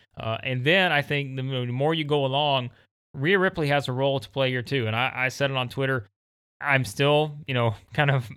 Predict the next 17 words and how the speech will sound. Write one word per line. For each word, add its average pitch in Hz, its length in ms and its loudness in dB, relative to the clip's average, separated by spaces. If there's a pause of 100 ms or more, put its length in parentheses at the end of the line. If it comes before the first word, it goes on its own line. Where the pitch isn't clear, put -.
mind 139 440 0
blown 156 340 4
about 131 540 4
W 131 160 -4
W 139 200 -2
E 139 40 -2
not 131 160 0
having 135 340 -2
any 175 260 0
idea 139 280 4
what 139 160 0
to 127 60 -4
do 131 120 0
with 127 120 -4
Rhea 127 180 -2
Ripley's 120 340 -6
character 131 480 -2